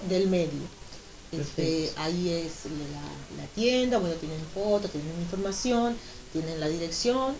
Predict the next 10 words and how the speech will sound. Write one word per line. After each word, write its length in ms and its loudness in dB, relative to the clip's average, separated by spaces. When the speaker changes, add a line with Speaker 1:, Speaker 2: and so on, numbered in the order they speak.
Speaker 1:
este, 800 -2
y 80 -2
cualquier 260 4
consulta, 600 2
este, 460 -4
estamos 640 -6
Speaker 2:
Perfecto. 300 0
Speaker 1:
para, 220 2
para 400 2
responder. 420 -2